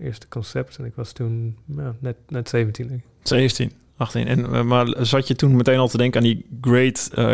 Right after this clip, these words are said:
Speaker 2: Garbage Patch, hè? Die hele grote plastic soep die in de grote oceaan drijft. Was, kwam je daarop uit?
Speaker 1: Ja, dat was toen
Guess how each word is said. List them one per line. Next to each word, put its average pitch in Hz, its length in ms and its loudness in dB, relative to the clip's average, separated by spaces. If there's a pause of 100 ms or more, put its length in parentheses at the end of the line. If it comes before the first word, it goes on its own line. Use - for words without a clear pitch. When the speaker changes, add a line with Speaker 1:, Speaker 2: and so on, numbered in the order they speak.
(100)
Speaker 2:
Garbage 131 460 0
Patch, 143 320 0
hè? 131 140 2
Die 135 140 2
hele 127 160 4
grote 120 300 2
plastic - 420 -2
soep 147 380 2
die 123 220 0
in 123 80 4
de 123 60 4
grote 123 280 2
oceaan 123 500 2
drijft. 120 460 2
Was, 113 200 0 (180)
kwam 139 160 2
je 131 80 4
daarop 131 300 2
uit? 160 360 -2 (560)
Speaker 1:
Ja, 175 280 4
dat 165 140 0
was 165 180 2
toen 170 380 4